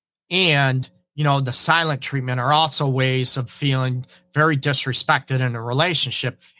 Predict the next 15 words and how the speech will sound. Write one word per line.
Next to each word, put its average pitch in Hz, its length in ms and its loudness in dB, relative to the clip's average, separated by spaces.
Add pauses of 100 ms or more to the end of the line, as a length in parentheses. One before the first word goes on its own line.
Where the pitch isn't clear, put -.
and 156 220 4
they 147 140 4
need 131 320 2
to 123 100 -4
stop, - 580 0
okay? 127 440 -4 (380)
These 180 320 2
things, 151 580 -2
are 139 160 2
you 143 160 2
able 151 180 0
to 135 60 -2
pay 143 260 -4
attention, 131 600 -4
right? 135 300 -2